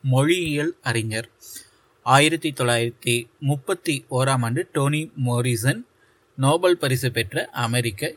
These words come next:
எழுத்தாளர். இந்நாளில் மறைந்தவர்கள் ஆயிரத்தி ஐநூத்தி நாற்பத்தி ஆறாம் ஆண்டு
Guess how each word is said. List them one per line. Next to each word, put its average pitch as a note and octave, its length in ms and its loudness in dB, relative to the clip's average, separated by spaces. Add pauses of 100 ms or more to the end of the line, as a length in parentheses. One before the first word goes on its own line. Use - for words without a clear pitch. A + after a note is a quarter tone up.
எழுத்தாளர். G#2+ 680 -6 (520)
இந்நாளில் F#3+ 640 2
மறைந்தவர்கள் C3 880 0 (500)
ஆயிரத்தி A#3 520 0 (180)
ஐநூத்தி F3 540 0 (440)
நாற்பத்தி D3+ 680 0 (260)
ஆறாம் C3 400 2
ஆண்டு A2 240 -4